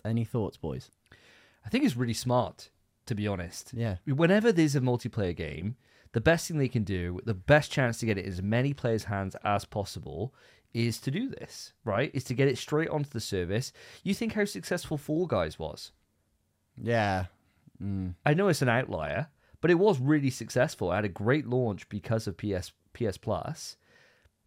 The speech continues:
Speaker 2: I think Foam Stars maybe could be the next big thing. We played it. It wasn't bad. I wouldn't really wanna go back. I'm not craving a bit of Foam Stars,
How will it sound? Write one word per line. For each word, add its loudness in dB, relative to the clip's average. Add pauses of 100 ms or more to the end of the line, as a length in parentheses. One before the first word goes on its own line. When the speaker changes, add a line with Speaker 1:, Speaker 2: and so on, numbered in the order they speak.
(680)
Speaker 2:
I 2
think -4
Foam 2
Stars 4
maybe 0 (160)
could -2
be -4
the -2
next -4
big -6
thing. -4
We 2
played 2
it. 4
It 0
wasn't 0
bad. 0 (1040)
I 6
wouldn't 4 (260)
really 8
wanna 2
go 0
back. -2 (180)
I'm 6
not 4 (120)
craving 4
a 0
bit -4
of -8
Foam 0
Stars, -8